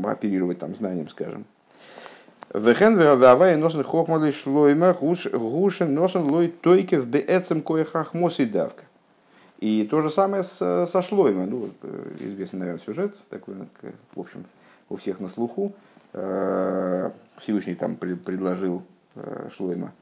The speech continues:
много разных профитов. Э, шлойма выбрал хохму и в результате получил всё, э, значит, в качестве бонусной программы к этой, к этой хохме.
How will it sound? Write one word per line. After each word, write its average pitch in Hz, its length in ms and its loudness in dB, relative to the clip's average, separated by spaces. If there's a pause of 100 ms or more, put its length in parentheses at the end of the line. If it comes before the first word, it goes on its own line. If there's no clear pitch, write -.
(260)
много 98 400 -2
разных 90 280 -6
профитов. 143 460 -4 (520)
Э, 92 460 -4 (260)
шлойма 92 320 0
выбрал 95 500 -2 (340)
хохму 170 480 -6 (240)
и 92 360 -4 (100)
в 95 160 -8
результате 104 440 0
получил 90 400 -4
всё, 165 320 -4 (640)
э, 113 220 -10 (300)
значит, 107 400 -6
в - 140 -14
качестве 117 300 0
бонусной 110 360 -4
программы 98 420 2
к - 80 -8
этой, 98 180 -4
к - 260 -14
этой 98 180 -2
хохме. 92 360 -8